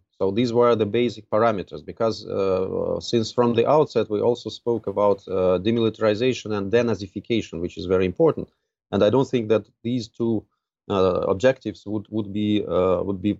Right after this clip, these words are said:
put, put aside in the, at the end of the, of the, of the road. But it was a good start, and that's why we decided to make this gesture to withdraw the troops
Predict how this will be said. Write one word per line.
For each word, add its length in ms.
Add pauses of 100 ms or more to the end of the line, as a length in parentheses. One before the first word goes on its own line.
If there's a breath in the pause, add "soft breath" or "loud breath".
(100)
put, 140 (200)
put 220
aside 580
in 320
the, 220
at 140
the 160
end 220
of 120
the, 140 (120)
of 140
the, 140
of 180
the 100
road. 380
But 240 (460)
it 100
was 160
a 80
good 240 (160)
start, 540
and 100
that's 180
why 220
we 160
decided 480
to 80
make 220
this 140
gesture 460 (520)
to 80
withdraw 400
the 100
troops 480